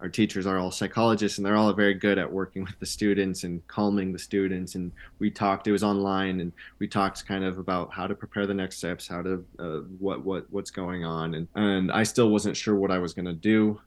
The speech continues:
That was, that was a mistake on my hand. I, I didn't really prepare. Ign-, <laughs> I didn't ignore, but I just didn't really prepare mentally or, or physically in the sense of having bags ready. But my friend texted me, my,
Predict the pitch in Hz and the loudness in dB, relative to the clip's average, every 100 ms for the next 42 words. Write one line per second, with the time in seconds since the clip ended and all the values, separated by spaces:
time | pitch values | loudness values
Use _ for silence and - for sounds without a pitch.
0 | - 123 131 107 - 113 101 101 98 101 | 2 4 4 2 2 2 2 0 -4 -4
1 | 104 92 92 90 90 90 82 85 - 87 | -2 -2 -4 -6 -6 -8 -8 -10 -10 -10
2 | 92 - 92 92 - 90 87 85 _ _ | -8 -8 -6 -6 -6 -6 -6 -8 _ _
3 | _ - 104 - 95 90 85 - 104 104 | _ -6 -4 0 0 0 -4 -6 -6 -4
4 | 117 127 120 127 110 120 135 139 110 110 | -4 0 4 4 4 4 8 8 6 4
5 | 107 107 - 104 80 95 92 87 - - | 2 0 -2 -6 -6 -6 -4 -4 -6 -8
6 | 104 98 87 87 - - 107 107 - 104 | -6 -4 -2 -2 -6 -4 0 0 2 2
7 | 92 85 85 71 87 80 82 - - - | 2 0 -4 -4 -6 -6 -10 -18 -20 -20
8 | _ 123 107 95 98 90 85 90 85 80 | _ 2 4 2 0 -2 -4 -8 -8 -12
9 | - - 95 78 85 87 85 82 87 82 | -14 -8 -6 -6 -6 -4 -4 -4 -6 -6
10 | 82 85 _ _ - 117 107 113 - 120 | -6 -10 _ _ -4 0 2 2 2 2
11 | 110 113 101 - 104 101 95 90 90 | 2 0 -2 -2 0 0 0 -2 -4